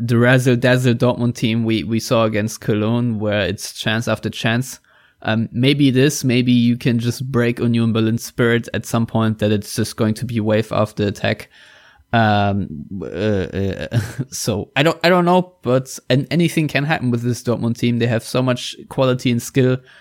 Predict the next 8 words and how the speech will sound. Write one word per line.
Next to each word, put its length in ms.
obviously, 440
but 160
I 100
just 240
don't 160
see 240
it. 180
Um, 380